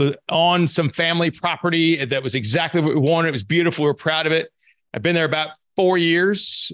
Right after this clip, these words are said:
And, um, in order for us to stay, I had to make a choice. I could either stop running my business and get a job, which I didn't think I could do, or we could pull the kids out of private school, or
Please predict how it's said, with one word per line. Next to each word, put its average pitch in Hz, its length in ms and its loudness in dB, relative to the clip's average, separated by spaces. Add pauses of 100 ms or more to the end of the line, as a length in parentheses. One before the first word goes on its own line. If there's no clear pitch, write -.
And, 156 300 -2
um, 151 560 0
in 147 140 -2
order 175 240 2
for 170 200 0
us 160 200 0
to 156 120 -2
stay, 165 880 0 (760)
I - 80 -6
had 165 120 0
to 180 40 2
make 185 160 2
a 160 60 0
choice. - 580 -2 (100)
I 139 120 -6
could 143 220 -6
either 151 500 0 (680)
stop 185 400 0
running 185 240 2
my 180 120 4
business 156 420 0
and 147 120 0
get 151 120 0
a 160 60 2
job, 127 480 0 (120)
which 135 180 -2
I 143 60 0
didn't 147 180 2
think 143 180 -2
I 131 100 -2
could 139 160 -2
do, 113 340 0 (680)
or 190 520 0 (220)
we 147 120 0
could 147 160 -4
pull 175 180 2
the 180 80 0
kids 165 260 -2
out 170 120 2
of 156 80 -4
private 156 320 -2
school, 135 540 -2 (540)
or 170 460 2